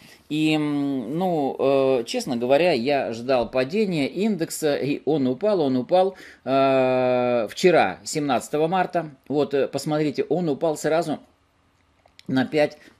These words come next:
тысяч пунктов. Почему упал индекс Р Т С, э, вчера?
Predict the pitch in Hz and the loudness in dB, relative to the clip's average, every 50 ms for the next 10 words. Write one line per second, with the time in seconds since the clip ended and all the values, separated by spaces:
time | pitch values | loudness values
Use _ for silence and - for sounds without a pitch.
0 | _ - 143 135 127 - 123 113 - - - - - - _ - 160 165 143 117 | _ -2 0 0 0 0 -4 -10 -10 -14 -20 -20 -20 -18 _ -2 0 2 2 0
1 | - - 95 - - - - - _ - 139 135 - 170 160 185 226 240 - - | 0 -4 -6 -6 -8 -12 -20 -14 _ 0 0 0 2 0 0 2 2 2 2 0
2 | 151 131 - - 190 190 175 - 151 156 156 135 135 - - 147 131 - - 151 | 0 2 4 6 6 6 4 2 -2 -2 0 -2 -2 -2 -2 -4 -4 -2 0 0
3 | 160 180 196 180 - 147 - - 131 139 135 135 135 135 131 131 123 87 98 - | 0 0 0 -2 -4 -4 -2 0 2 2 4 4 4 4 4 2 2 0 -4 -8
4 | - - - 160 160 170 202 220 226 226 220 220 - | -6 -2 0 2 4 4 4 4 4 2 0 -2 -8